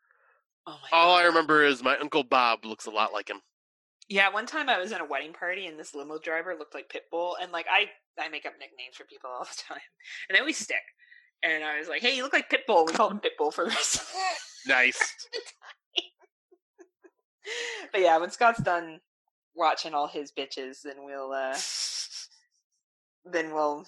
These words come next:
Speaker 1: release this episode, and then we'll do a Cribs, Cribs edition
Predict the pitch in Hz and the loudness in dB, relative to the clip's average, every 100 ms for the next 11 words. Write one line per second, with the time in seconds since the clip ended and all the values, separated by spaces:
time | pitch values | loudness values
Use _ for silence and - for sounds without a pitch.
0 | - - _ 175 180 180 190 - - 170 | -20 -20 _ -8 -2 4 4 4 0 0
1 | 170 - - 156 156 151 156 156 156 156 | 0 0 -4 -2 -2 -4 -8 -8 -8 -6
2 | 156 139 - 160 147 139 - - - _ | -6 -6 -8 -6 -4 -6 -12 -14 -16 _
3 | _ _ _ _ _ - 202 175 - 165 | _ _ _ _ _ -2 2 2 0 -2
4 | 156 156 160 147 | -2 -2 -6 -12